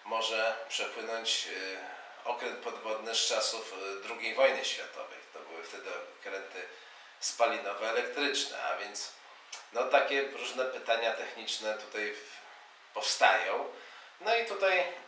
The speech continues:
dowiemy się też wielu innych rzeczy, dlaczego nie interesowali się Niemcy biegunem północnym,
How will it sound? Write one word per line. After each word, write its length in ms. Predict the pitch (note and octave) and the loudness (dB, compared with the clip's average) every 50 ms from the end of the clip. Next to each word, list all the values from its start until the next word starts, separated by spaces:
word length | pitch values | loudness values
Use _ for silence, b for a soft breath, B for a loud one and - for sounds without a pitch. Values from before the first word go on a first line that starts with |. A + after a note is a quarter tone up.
| - - - - - - - - - - - - | -10 -8 -8 -8 -8 -10 -12 -12 -16 -18 -10 -2
dowiemy 340 | - C3+ C3+ D3 D3+ D3 C#3 | 0 2 2 2 2 2 0
się 120 | D3 C#3+ | 0 -2
też 280 | - C3+ B2 C3 - B2 | 0 -2 -2 -2 0 4
wielu 300 | C#3 D3+ D3 D3 D3 D#3+ | 4 4 6 6 4 2
innych 320 | - C#3+ B2 A#2 A2 G#2+ | 2 0 0 -2 -2 -2
rzeczy, 360 | G#2+ G2+ - - - - A#2+ | -2 -2 -2 0 -2 -2 -4
dlaczego 800 | - - - - - - A#2 A2+ A#2+ C3 C3 C3 C3 - - B B B B B B B B B B G#2 | -4 -4 -2 -2 0 0 -2 0 2 4 4 4 4 2 -6 B B B B B B B B B B -10
nie 60 | G#2+ | -8
interesowali 680 | A2 G#2+ - A#2 A#2 A#2+ A#2 - - B2 A#2+ A#2 A#2 A2+ | -8 -6 -4 -4 -2 -2 -2 -2 0 2 2 2 2 0
się 180 | - A#2 A2+ | -2 -2 -2
Niemcy 400 | A2 A2 A2 A2 A2 - A#2+ A2+ | -2 -4 -4 -4 -4 -4 -4 -4
biegunem 500 | A2 A2 G2+ G#2+ A2 G#2+ A2 G#2+ G#2+ A2 - - - - - | -4 -6 -6 -6 -6 -2 0 0 0 0 -2 -8 -14 -14 -8
północnym, 720 | - C3 B2+ B2 - B2+ A#2 - - - - - - - | -4 -2 -2 -2 -2 -2 -2 -2 -2 -4 -6 -6 -10 -16